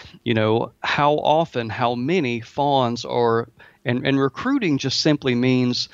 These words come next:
living long enough to, uh, be recruited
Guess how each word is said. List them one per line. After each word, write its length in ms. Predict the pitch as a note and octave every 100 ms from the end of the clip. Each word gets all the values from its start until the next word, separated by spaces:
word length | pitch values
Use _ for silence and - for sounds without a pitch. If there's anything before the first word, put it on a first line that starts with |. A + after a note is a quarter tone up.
| - - -
living 460 | A#2+ C3 D3+ E3 D3+
long 320 | C3+ C#3 C3
enough 560 | B2+ A2 A2+ A2 A2+ -
to, 580 | - A#2+ A2+ A2 A#2+ -
uh, 260 | B2+ A2+
be 320 | A2+ B2 A#2 A#2 _
recruited 760 | - C3 A2+ - D3+ D#3 C#3+ C3+